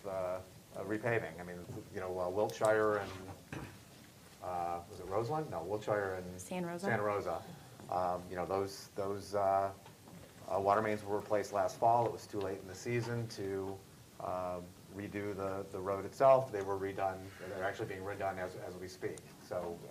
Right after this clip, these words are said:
Speaker 1: it's, it's been the policy of, you know, when, when a, a water main is done, the, either that year or the following, the, the road is repaired.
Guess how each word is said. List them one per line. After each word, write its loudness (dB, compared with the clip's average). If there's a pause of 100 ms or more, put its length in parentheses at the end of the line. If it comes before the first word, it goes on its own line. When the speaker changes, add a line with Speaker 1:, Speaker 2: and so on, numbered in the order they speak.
(200)
Speaker 1:
it's, -8
it's -8
been 0
the -6
policy 2
of, -6 (600)
you -6
know, 0
when, -2 (180)
when -4
a, -4
a -4
water 4
main -4
is -4
done, 0 (220)
the, -2 (360)
either -4
that -2 (560)
year 2
or -2
the -8
following, 2 (680)
the, -4
the -8
road -6
is -12
repaired. -2